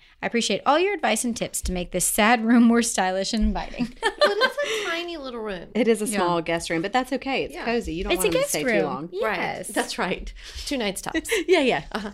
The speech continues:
Speaker 2: And she does, the wall is interesting because she has the, the, the bed headboard in a window. There's only one window. And basically,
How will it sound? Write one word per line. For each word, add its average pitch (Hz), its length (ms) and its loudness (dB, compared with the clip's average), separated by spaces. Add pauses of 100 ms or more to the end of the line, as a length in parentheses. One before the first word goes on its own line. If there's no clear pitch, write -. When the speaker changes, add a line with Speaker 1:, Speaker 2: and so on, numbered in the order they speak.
(300)
Speaker 2:
And 311 180 0
she 381 160 -4
does, 403 220 -2
the 339 100 -2
wall 381 500 -2
is 226 220 -6
interesting 185 400 -8
because 180 240 -8
she 202 180 -10
has 247 380 -10
the, 269 220 -12 (100)
the, 196 400 -8
the 190 480 -8 (640)
bed 185 560 -4 (280)
headboard 165 580 -8
in 185 100 -4
a 220 80 -4
window. 160 500 -8
There's 170 140 -14
only 170 140 -10
one 170 260 -8
window. 151 440 -10 (920)
And 190 140 -4
basically, 196 720 -4